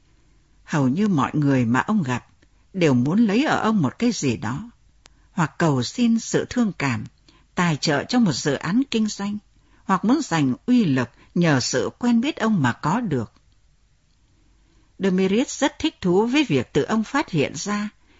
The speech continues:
xem người ta đang thực sự mưu cầu cái gì, bởi vì động cơ đó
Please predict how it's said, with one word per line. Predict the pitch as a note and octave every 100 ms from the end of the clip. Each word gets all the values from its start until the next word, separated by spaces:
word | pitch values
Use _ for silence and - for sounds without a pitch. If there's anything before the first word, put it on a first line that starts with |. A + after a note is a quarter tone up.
| _ _
xem | - C4+ C4+ B3+ A#3+
người | D#3
ta | C#3 A#3+
đang | B3 C4 A#3+
thực | E3 B2+
sự | - D3+ C#3
mưu | G#3 B3+ B3
cầu | - D#3+ B2
cái | - A3+ C#4+
gì, | C#3 A#2+ A2+ - _ _ _ _ _
bởi | G3 E3+
vì | F#3
động | E3 E3 -
cơ | C4+
đó | A3 G3 A3+